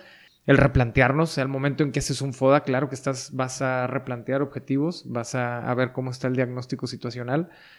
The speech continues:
Este, a lo mejor no pl-, replantear objetivos, perdón, corrijo, sino, eh, ver cómo estás, ver cómo estás para de ahí partir. Es una herramienta que,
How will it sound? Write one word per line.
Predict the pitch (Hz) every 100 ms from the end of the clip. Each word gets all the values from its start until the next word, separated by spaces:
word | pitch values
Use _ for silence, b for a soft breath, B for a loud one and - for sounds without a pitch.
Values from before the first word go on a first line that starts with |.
| b b -
Este, | 123 113 -
a | 113
lo | 135
mejor | 135 156
no | 165 165
pl-, | - -
replantear | 143 151 135 127 147
objetivos, | 131 123 151 127 -
perdón, | 117 127 120
corrijo, | 123 139 131 117 107
sino, | - 131 131 127 120 117 b b b b b -
eh, | 117
ver | 135 147
cómo | 160 151
estás, | 151 180 175 - _ _ _
ver | 139 135
cómo | 147 139
estás | 131 160
para | - 127
de | 123
ahí | 131 131 _ _ -
partir. | 120 - 160 - _ _ _
Es | 143 151
una | 147
herramienta | 139 139 147 160 156
que, | 139 127 127 123 123